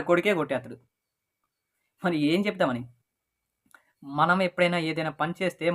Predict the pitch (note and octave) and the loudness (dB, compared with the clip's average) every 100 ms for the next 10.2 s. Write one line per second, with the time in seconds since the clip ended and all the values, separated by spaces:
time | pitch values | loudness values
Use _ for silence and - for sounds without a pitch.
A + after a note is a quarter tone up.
0 | D#3 D#3 D3+ - - E3 F3+ E3+ E3+ E3+ | -2 -2 -4 -8 -6 -2 -2 0 6 6
1 | E3+ F#3 G3+ _ _ D3+ D3+ D3+ - D#3+ | 6 4 -2 _ _ -6 -4 -4 -2 0
2 | F#3+ F3 F3 F3 D#3 E3 D#3+ D#3+ D#3 F3+ | 0 0 0 0 -2 -2 -2 -2 0 0
3 | - _ - D#3 F#3 F#3 F3+ F3+ E3+ E3 | 0 _ 2 4 4 2 2 2 2 4
4 | D#3 E3 F3 E3+ D#3+ D#3+ E3 E3+ D#3+ D#3 | 6 6 4 2 2 4 6 6 6 2
5 | E3 D#3 D#3 D3+ D3 B2+ A#2 - _ _ | 0 -2 -4 -4 -4 -2 -4 -12 _ _
6 | _ _ _ _ _ D#3+ E3 G3 E3+ E3+ | _ _ _ _ _ 2 4 4 6 4
7 | - G3 F3+ F3 F3+ F3 D#3+ D#3+ D#3 D#3 | 8 10 12 12 12 2 -2 -2 -2 0
8 | D#3 D#3 - F#3 - A3 F3 E3 E3 E3 | -2 -2 0 0 2 2 2 -4 -4 -8
9 | - F3+ D#3+ D#3+ F3 E3+ E3 E3 F#3 F3+ | -4 -2 0 2 2 2 -6 -10 -8 -6
10 | F3 | -4